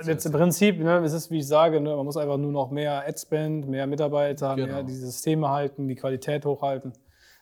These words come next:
Speaker 1: Das ist eigentlich im Grunde, um, um dann wieder den nächsten Sprung so zu machen.
Speaker 2: Ja.
Speaker 1: Ich bin mir sehr sicher, Jungs, dass wir noch, äh, ja, lange zusammenarbeiten.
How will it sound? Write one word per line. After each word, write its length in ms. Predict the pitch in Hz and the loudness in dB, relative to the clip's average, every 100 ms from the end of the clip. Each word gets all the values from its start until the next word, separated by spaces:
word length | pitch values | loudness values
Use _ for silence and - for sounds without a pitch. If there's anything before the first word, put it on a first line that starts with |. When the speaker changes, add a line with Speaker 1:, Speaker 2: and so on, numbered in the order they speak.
| _ | _
Speaker 1:
Das 160 | 131 | -6
ist 100 | 127 | -4
eigentlich 260 | 127 127 110 | -4 -6 -6
im 80 | 131 | -6
Grunde, 340 | 123 131 131 | -4 -4 -4
um, 220 | 123 123 131 | -6 -8 -10
um 160 | 127 | -8
dann 240 | 123 127 123 | -8 -8 -8
wieder 160 | 123 | -6
den 100 | 120 | -6
nächsten 280 | 131 127 127 | -6 -6 -10
Sprung 340 | - - 131 | -8 -4 -4
so 80 | 117 | -6
zu 160 | 110 113 | -10 -14
machen. 200 | 110 110 - _ _ _ | -14 -16 -18 _ _ _
Speaker 2:
Ja. 120 | 117 - - - _ | -20 -20 -20 -20 _
Speaker 1:
Ich 80 | - | -6
bin 100 | 143 | 0
mir 80 | 143 | 4
sehr 160 | 165 | 6
sicher, 240 | 170 185 175 | 4 4 4
Jungs, 240 | 175 170 | 4 2
dass 140 | 160 156 | -2 0
wir 140 | 151 | 0
noch, 340 | 147 139 - | 0 -2 -6
äh, 420 | 139 135 131 135 131 - - | -4 -2 -2 -4 -8 -10 -10
ja, 200 | 117 127 | -10 -10
lange 240 | 135 143 | -10 -10
zusammenarbeiten. 720 | 135 135 147 156 160 170 190 | -8 -4 -2 0 0 0 -2